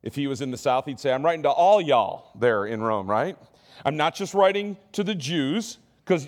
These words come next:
the Jews might have said, "Well, Paul's a rabbi, right? So he's writing to us. He's a fellow Jew." Or the Gentiles might have said, "Well, wait, I've heard he's the rabbi to the Gentiles, so he's writing to us." And he's saying, "No, no, no, I'm not writing just to the Packer fans or the Bear fans. I'm writing to all of you.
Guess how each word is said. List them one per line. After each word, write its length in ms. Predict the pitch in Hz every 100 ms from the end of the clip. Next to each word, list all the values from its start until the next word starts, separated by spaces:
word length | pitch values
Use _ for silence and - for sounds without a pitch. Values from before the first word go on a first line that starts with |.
| -
the 100 | 160
Jews 300 | 120 233 202
might 100 | 180
have 100 | 147
said, 160 | 151
"Well, 100 | 135
Paul's 320 | - 147 135 127
a 40 |
rabbi, 380 | 131 214 151 98
right? 340 | 95 131 185
So 220 | - 123
he's 180 | 110 127
writing 280 | 127 123 120
to 80 | 120
us. 360 | 220 - -
He's 140 | 110 120
a 60 |
fellow 260 | 113 127 123
Jew." 380 | 98 156 120 - _ _ _ _ _ _ _ _ _ -
Or 160 | 196
the 100 | 190
Gentiles 500 | 135 196 240 208 165
might 160 | 143 151
have 40 |
said, 140 | 139 156
"Well, 160 | 165
wait, 220 | 160 226 -
I've 180 | 151 185
heard 200 | 147 127
he's 180 | 127 123
the 200 | 139 123
rabbi 400 | 127 131 139 143
to 120 | 156
the 220 | 156 165
Gentiles, 640 | 131 202 247 151 113 92
so 140 | - 131
he's 120 | 139
writing 280 | 139 143 147
to 100 | 160
us." 640 | 233 214 - - - _ _ _ _ _ _
And 80 | -
he's 120 | 160
saying, 240 | 185 170 160
"No, 120 | 202
no, 120 | 208
no, 160 | 196 131
I'm 100 | 135
not 180 | 151
writing 220 | 160 170 170
just 220 | 156 -
to 80 | 180
the 60 |
Packer 340 | 165 156 - 151
fans 260 | 147 143
or 40 | 151
the 60 |
Bear 200 | 131 120
fans. 260 | 110 107 107
I'm 100 | 123
writing 160 | 135
to 60 | 135
all 380 | 139 143 156 151
of 100 | 113
you. 240 | 107 90